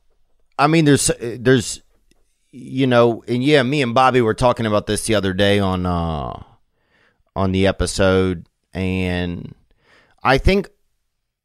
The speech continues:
I, I back, I back Chris. Uh, you know, like, I check in with him. You know, I probably should check in with him again.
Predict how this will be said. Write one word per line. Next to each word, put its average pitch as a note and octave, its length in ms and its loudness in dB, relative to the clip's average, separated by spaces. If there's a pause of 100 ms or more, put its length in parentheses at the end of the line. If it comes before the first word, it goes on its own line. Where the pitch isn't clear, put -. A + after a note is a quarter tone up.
(540)
I, D3+ 240 2
I D3 140 4
back, D#3 340 0
I D3 120 2
back D#3+ 340 0
Chris. G2 480 2
Uh, G2+ 320 0
you B2+ 140 2
know, A#2 160 4
like, B2 160 4
I A2+ 100 4
check - 320 0
in C#3 180 4
with C#3 140 2
him. C#3 640 2
You A#2+ 160 -2
know, A2+ 220 2
I A#2 80 0
probably C#3 260 0
should A#2+ 160 -10
check C#3 240 -2
in C3 80 0
with B2+ 120 -2
him A#2 120 -2
again. A2 480 -2